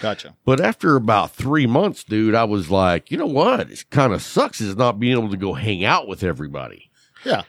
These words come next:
Speaker 2: You know what I mean? And I would have people come over here and smoke, but it's just not the same when you're just running into random friends that
Speaker 1: Right.
Speaker 2: you haven't seen in a while.
Speaker 1: Yeah, the social aspect of it,
Speaker 2: Right.
Speaker 1: especially at the Leaf, because everyone's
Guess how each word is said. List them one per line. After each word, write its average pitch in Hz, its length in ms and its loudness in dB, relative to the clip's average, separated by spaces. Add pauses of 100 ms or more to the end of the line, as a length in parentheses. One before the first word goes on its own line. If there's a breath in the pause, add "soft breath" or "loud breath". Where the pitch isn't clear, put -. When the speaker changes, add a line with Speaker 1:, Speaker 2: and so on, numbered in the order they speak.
Speaker 2:
You 139 120 0
know 151 60 6
what 139 120 4
I - 20 2
mean? 143 320 2
And 131 160 2
I 165 60 4
would 170 160 2
have 139 180 2
people 127 240 2
come 123 180 0
over 107 160 2
here 101 160 -2
and 92 120 -2
smoke, 160 340 0
but 101 140 0
it's - 160 -8
just - 240 -4
not 107 180 0
the 104 80 -6
same 123 300 0
when 98 120 0
you're 90 200 -2
just 90 260 -2
running 101 380 0
into 92 260 0
random 92 540 0
friends 107 500 0
that 92 140 -2
Speaker 1:
Right. 151 80 4
Speaker 2:
you 120 80 4
haven't 95 220 0
seen 208 280 -2
in 92 80 -2
a 76 80 -4
while. - 400 -8
Speaker 1:
Yeah, 113 160 0
the 104 80 -8
social 127 400 0
aspect 92 380 -8
of - 40 -
it, 180 60 0
Speaker 2:
Right. 165 140 2
Speaker 1:
especially 156 340 -2
at 92 80 -8
the 85 100 -12
Leaf, 110 380 -6
because 95 260 -14
everyone's 98 600 -10